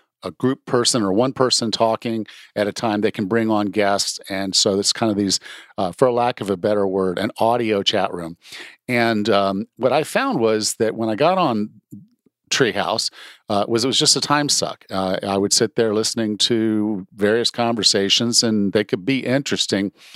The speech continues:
but in reality, they weren't as valuable as I,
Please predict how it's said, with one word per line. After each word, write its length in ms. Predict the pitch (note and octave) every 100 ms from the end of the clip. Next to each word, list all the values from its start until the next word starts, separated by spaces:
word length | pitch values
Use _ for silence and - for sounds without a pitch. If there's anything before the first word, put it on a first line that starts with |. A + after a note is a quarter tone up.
| - _
but 160 | - B2
in 140 | B2
reality, 580 | A2 A2 A2 C3 A#2+ G#2+
they 160 | G2+ G#2
weren't 260 | G2+ G#2 - -
as 140 | G2
valuable 640 | F2+ G2+ G#2+ G#2 F#2+ F#2 -
as 200 | G2 F2
I, 360 | F#2+ F#2+ F2+